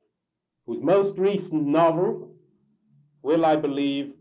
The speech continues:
have a very direct bearing on some of the points I hope to raise.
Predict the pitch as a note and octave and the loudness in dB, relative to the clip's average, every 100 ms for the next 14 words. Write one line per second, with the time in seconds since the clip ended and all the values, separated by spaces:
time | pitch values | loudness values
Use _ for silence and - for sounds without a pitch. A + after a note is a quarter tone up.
0 | _ - _ _ _ _ _ _ _ _ | _ -20 _ _ _ _ _ _ _ _
1 | _ - A2+ A#2+ D3 D#3+ D#3 C#3 C3+ - | _ -14 -10 -4 -2 0 -2 -2 -2 -4
2 | - D3 C#3 A#2+ G#2+ G#2 A2+ - _ _ | -6 0 0 0 -2 -6 -8 -18 _ _
3 | _ _ A2+ G#2+ D3 B2+ B2+ A#2+ A#2+ A#2+ | _ _ -14 -4 -2 -2 -4 -6 -2 -2
4 | G#2 G2+ - _ _ _ - G#2+ A2 A#2 | -2 -8 -14 _ _ _ -10 -6 -4 -4
5 | - - G#2+ G#2 F#2 - _ | -6 -10 -6 -6 -8 -14 _